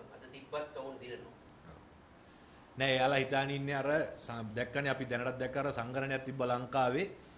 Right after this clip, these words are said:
Speaker 2: මීහරක් ජනගහනය, මීහරක් ග්‍රහණය ලක්ෂ අටයි කියලා.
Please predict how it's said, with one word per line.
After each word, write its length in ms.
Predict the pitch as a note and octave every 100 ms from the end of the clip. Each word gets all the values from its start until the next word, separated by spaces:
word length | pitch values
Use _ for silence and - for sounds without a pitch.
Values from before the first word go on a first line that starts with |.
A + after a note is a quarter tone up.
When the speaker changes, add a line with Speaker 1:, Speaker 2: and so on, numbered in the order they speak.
| -
Speaker 2:
මීහරක් 500 | A#2+ D#3+ D#3+ E3 D#3
ජනගහනය, 600 | C#3 D3+ D3+ D3 D3+ D#3 E3+ C3+
මීහරක් 440 | C#3+ D3 D#3 D3+
ග්‍රහණය 380 | D3+ D3 D3 F3+
ලක්ෂ 240 | D3+ -
අටයි 300 | D3+ E3 D3
කියලා. 280 | F2+ E2+ -